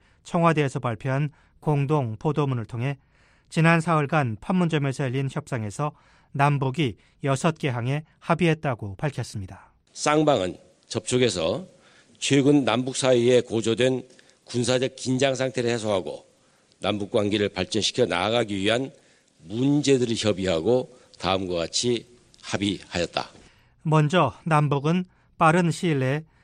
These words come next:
Speaker 1: 남북 관계 개선을 위한 당국 회담을 서울 또는 평양에서 개최키로 하는 한편 앞으로 여러 분야의 대화와 협상을 진행키로 했습니다.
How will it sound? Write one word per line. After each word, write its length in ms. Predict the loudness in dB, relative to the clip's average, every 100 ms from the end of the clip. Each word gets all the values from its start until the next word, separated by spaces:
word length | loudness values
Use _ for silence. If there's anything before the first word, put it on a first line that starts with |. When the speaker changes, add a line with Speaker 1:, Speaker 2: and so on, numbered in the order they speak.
| _
Speaker 1:
남북 420 | 0 4 4 4 2
관계 380 | 0 2 0
개선을 420 | 0 -2 -2 -2 -2
위한 320 | -2 -2 -4 _ -4
당국 540 | 0 2 0 -2 -2
회담을 460 | -4 -2 -2 -2 -4 _ _ -18
서울 440 | 0 2 4 2 -4
또는 320 | -2 2 0 -2 _ _ _
평양에서 760 | -2 2 4 2 0 0 -2 -4 _ -2
개최키로 560 | -2 0 0 0 -2
하는 240 | 0 0 -2
한편 400 | -2 -2 -2 -4 _ _ _ _
앞으로 520 | 0 2 2 2 0 _ _ 0
여러 300 | 6 6 4
분야의 420 | 2 0 0 -4 _ _
대화와 460 | -2 2 4 4 2
협상을 520 | 0 -4 -2 -2 -2
진행키로 480 | -2 -2 -2 -4 -6
했습니다. 520 | -6 -8 -8 -10 -14